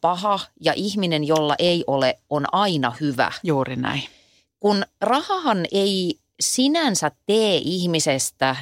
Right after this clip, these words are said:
Speaker 1: sen parempaa, mut ei myöskään sen huonompaa, mitä se on.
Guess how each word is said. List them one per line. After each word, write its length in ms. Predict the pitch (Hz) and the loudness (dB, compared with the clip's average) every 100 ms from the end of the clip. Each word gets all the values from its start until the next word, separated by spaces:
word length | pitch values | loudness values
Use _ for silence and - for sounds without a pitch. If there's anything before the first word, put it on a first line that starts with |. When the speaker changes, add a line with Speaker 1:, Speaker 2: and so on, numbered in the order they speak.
| - | -4
Speaker 1:
sen 280 | - 147 135 | -2 -2 0
parempaa, 720 | 202 294 285 202 151 131 127 117 - _ _ - | 0 2 2 0 0 2 0 -4 -12 _ _ -4
mut 160 | 277 | 0
ei 120 | 330 | 0
myöskään 400 | 226 233 - 294 | 2 0 -2 -4
sen 200 | 285 269 262 | -2 -2 -2
huonompaa, 720 | 285 294 240 156 139 - 117 | 2 2 4 2 0 0 0
mitä 300 | 120 139 143 | 0 0 0
se 160 | 135 139 | 0 -2
on. 340 | 135 135 117 | 0 0 -2